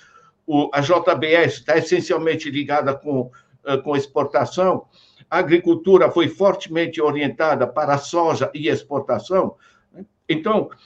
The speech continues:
nós criamos uma dinâmica econômica, que agora com Bolsonaro e, e o Guedes, essencialmente ligada aos interesses internacionais.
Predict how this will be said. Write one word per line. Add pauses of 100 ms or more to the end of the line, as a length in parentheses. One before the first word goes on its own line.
nós
criamos
uma
dinâmica
econômica,
que
agora
com
Bolsonaro
e, (340)
e
o
Guedes,
essencialmente
ligada
aos
interesses
internacionais.